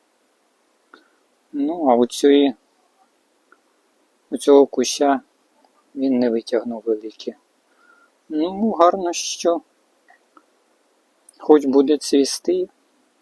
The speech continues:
і відновився. Теж непогано.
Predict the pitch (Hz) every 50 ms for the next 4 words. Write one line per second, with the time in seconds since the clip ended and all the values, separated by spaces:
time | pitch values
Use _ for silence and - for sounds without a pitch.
0 | _ _ _ _ _ _ _ _ _ _ _ _ _ _ _ _ _ _ _ _
1 | - 139 123 131 131 120 131 131 127 120 143 160 160 - - - - - 123 -
2 | - _ _ _ _ _ _ _ _ _ _ _ _ _ _ _ _ _ _ _
3 | _ _ _ _ _ _ _ _ _ _ _ _ _ _ _ _ _ _ _ _
4 | _ _ _ _ _ _ _ _ _ _ _ _ _ _ _ _ _ _ _ _
5 | _ _ _ _ _ _ _ _ _ _ _ _ _ _ _ _ _ _ _ _
6 | _ _ _ _ - 147 139 131 - - 110 101 - - 123 113 110 113 110 110
7 | 110